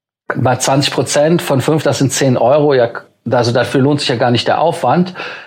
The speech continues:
äh, kann man natürlich auch, wenn sich das für einen mehr lohnt, fünftausend World of Hyatt Bonuspunkte nehmen. Warum ist das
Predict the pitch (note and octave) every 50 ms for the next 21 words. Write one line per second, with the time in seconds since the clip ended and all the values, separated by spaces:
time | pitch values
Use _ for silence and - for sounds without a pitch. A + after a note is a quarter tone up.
0 | - - - - D3 D3+ E3 E3 D#3 - - D3+ C#3+ C#3 D#3 F3+ F#3+ G3 F3+ -
1 | F#3+ E3+ - - D3+ C#3 D3 E3 D3+ D3 D3+ C#3 D3+ C3 - - C#3+ - C3 C3
2 | B2+ B2+ B2 C3 C3 C#3+ E3+ E3+ - - C#3 C#3+ C3+ - D3+ D3+ C#3 C3 C3 B2+
3 | B2+ A#2+ - - - - - - - D#3 - - C#3+ E3+ F#3+ F#3 D#3+ - - -
4 | C3 A#2 A2 A2+ - A2 G#2 G#2 F#2+ F#2+ F#2+ - - - - - - - - -
5 | - B2+ C3 C3+ C3 D3 D#3+ F3+ C3 - D3+ B2+ - - - -